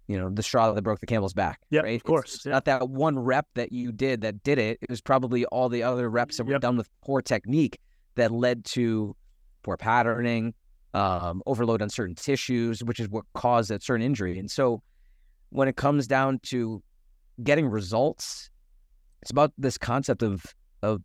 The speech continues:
Speaker 1: pounding the stone, like, this concept of stick-to-itiveness, this concept of grit, um, of just showing up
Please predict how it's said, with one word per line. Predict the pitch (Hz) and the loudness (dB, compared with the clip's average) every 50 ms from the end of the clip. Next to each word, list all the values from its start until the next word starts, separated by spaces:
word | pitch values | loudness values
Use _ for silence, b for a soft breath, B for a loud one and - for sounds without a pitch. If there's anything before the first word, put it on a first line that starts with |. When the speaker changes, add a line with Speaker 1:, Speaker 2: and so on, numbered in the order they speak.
| _ - | _ -10
Speaker 1:
pounding | - - 127 135 139 135 120 | -6 -2 0 2 2 2 2
the | 98 | 0
stone, | - - - - 107 113 117 98 80 - | -2 -6 -6 -2 -2 0 0 -2 -4 -6
like, | 104 - 107 - - | -10 -10 -10 -8 -6
this | 110 107 - - - | -4 -4 -4 -6 -8
concept | - - 123 123 127 - - 127 - - | -4 -2 0 0 0 0 0 -2 0 -2
of | 113 101 | -4 -4
stick-to-itiveness, | - - - - 139 - - - 147 147 127 120 107 - - 73 - - - | -4 -4 -2 -2 -2 -2 0 0 2 2 2 2 0 -4 -6 -10 -10 -10 -10
this | 104 - | -10 -8
concept | - - 123 127 117 - 127 107 | -4 0 0 0 2 0 -2 0
of | - 110 87 - 90 | -2 -4 -4 -6 -12
grit, | 87 - 98 98 117 123 113 - _ _ _ _ _ _ _ _ _ _ _ _ - | -10 -8 -4 0 2 2 2 0 _ _ _ _ _ _ _ _ _ _ _ _ -4
um, | 98 101 101 98 98 95 101 - | 0 0 2 2 0 0 -2 -2
of | - 127 110 | -4 -2 0
just | 110 123 - | 0 -2 -2
showing | - - - - - 135 127 127 135 135 127 127 | -4 -8 -8 -4 0 0 2 2 2 2 2 2
up | 127 120 110 - | 0 0 -2 -6